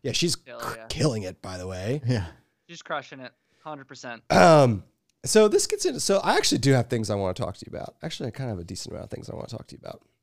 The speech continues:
Speaker 2: Let's
Speaker 1: So,
Speaker 2: talk.
Speaker 1: so first, um, you thru hiked the A T in twenty eighteen, right?
Speaker 2: That is correct. Yep.
Speaker 1: Um, can't believe I remember that exact date.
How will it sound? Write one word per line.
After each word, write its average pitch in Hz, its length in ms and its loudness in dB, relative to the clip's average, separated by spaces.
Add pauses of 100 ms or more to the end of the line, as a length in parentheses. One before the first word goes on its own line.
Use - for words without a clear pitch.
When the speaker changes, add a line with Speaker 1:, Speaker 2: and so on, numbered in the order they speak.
(500)
Speaker 2:
Let's 123 140 -14
Speaker 1:
So, 139 80 -2
Speaker 2:
talk. 117 300 -4
Speaker 1:
so 175 300 2
first, - 640 -2 (220)
um, 117 560 0 (400)
you 156 240 -4
thru 180 180 -4
hiked 165 220 0
the 131 100 2
A 123 60 0
T 127 240 -2
in 101 80 -2
twenty 107 300 -2
eighteen, 87 340 -6
right? 92 240 -6 (800)
Speaker 2:
That 123 100 -8
is 123 100 -8
correct. 165 360 -2
Yep. 170 280 -6
Speaker 1:
Um, 95 540 -2
can't 175 160 -10
believe 104 140 -4
I 98 60 -4
remember 101 260 -6
that 87 280 -10
exact 98 280 -10
date. 101 180 -8